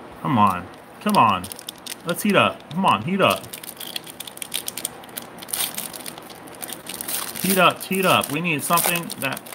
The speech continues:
that, that. Amari Stoudemire, man, he was a good, he was a good player. Rajon Rondo.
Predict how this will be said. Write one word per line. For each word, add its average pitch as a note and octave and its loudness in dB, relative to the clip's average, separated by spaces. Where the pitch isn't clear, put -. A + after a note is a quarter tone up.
that, C3 -2
that. G#2+ -4
Amari D3 6
Stoudemire, E3+ 6
man, G#2+ 2
he A#2+ 0
was A2 -2
a G2 -6
good, G#2 -6
he D3+ -4
was B2+ -2
a G#2 -12
good B2+ -4
player. G#2 0
Rajon B2+ 6
Rondo. F3+ 6